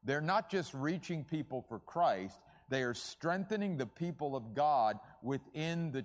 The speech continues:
church, which also means that we must be faithful to the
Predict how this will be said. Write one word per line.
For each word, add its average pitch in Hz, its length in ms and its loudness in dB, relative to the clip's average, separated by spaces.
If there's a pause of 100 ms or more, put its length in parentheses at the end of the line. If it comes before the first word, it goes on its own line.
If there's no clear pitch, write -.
church, - 560 -4
which 113 220 -4
also 139 520 2
means 123 800 -2 (500)
that 120 200 -2
we 147 160 0
must 143 380 0
be 151 180 2 (180)
faithful 117 920 -2
to 107 280 -2 (100)
the 104 140 -4